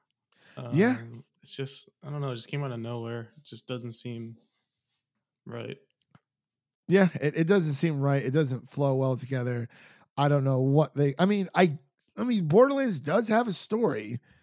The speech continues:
Speaker 1: so I guess they could make something ap-, after that. I mean, given Sonic the Hedgehog's recent box office suc-, success, uh, I think this is coming through Lionsgate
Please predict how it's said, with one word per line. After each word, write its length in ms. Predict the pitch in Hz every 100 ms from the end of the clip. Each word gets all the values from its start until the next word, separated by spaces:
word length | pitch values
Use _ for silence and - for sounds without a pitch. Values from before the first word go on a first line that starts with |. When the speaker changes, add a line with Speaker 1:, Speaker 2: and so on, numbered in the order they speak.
| _ _
Speaker 1:
so 260 | - 151
I 100 | 139
guess 240 | 131 143 -
they 180 | 131 131
could 680 | - - 185 190 185 165 - _ _ _ _ _ _ _ _ _ _ _ _ -
make 220 | 143 160
something 300 | 139 160 156
ap-, 300 | 143 143 - -
after 300 | 131 139 139
that. 280 | 123 131 -
I 60 | 139
mean, 240 | 143 131
given 320 | 139 160 139
Sonic 360 | 131 160 160 143
the 60 |
Hedgehog's 560 | 135 165 147 151 139 -
recent 400 | 143 131 131 117
box 320 | 127 127 -
office 260 | 120 123 -
suc-, 160 | 123
success, 1200 | - - - - 127 110 - - 120 123 - - - - - - _
uh, 560 | - 120 123 120 117 - - _ _ -
I 80 | 131
think 300 | 185 247 - -
this 280 | 131 151 -
is 60 |
coming 280 | - 151 127
through 140 | 113 104
Lionsgate 1300 | 101 107 120 165 143 117 - - 101 - - - -